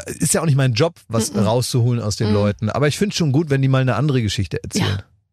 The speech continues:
Speaker 2: total.
Speaker 1: Aber das ist ja jetzt nix, äh, wofür ich da jemand an die Wand nagel, ne?
Speaker 2: Nee, und wenn man auch mal den Politiker sozusagen, also k-, kann man ja manchmal einfach zurückspulen und ihnen dann, äh, noch mal vorspielen, dass sie vor kurzem noch was anderes gesagt haben tatsächlich. Aber Politiker möchte man nicht sein, oder?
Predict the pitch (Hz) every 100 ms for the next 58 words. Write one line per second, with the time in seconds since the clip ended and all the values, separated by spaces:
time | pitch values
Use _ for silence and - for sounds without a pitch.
0 | _ - - 196 151 160 143 139 151 135
1 | 127 117 - 123 - - 113 110 107 -
2 | 120 110 107 101 101 98 98 98 107 95
3 | 85 82 92 120 _ - 208 226 277 -
4 | 220 202 226 226 214 226 208 - 214 208
5 | 240 196 190 190 185 185 180 175 143 -
6 | - 180 - 214 208 202 208 208 208 226
7 | 214 240 - - 240 240 214 208 220 214
8 | 202 208 208 - 202 208 196 - - -
9 | _ - - 220 214 208 - 226 - 226
10 | 214 214 214 - 214 - 226 214 202 214
11 | - 190 190 175 - 139 131 - 143 151
12 | 151 - 156 175 - - - 190 208 220
13 | 190 185 175 - 156 143 139 180 175 -
14 | 220 262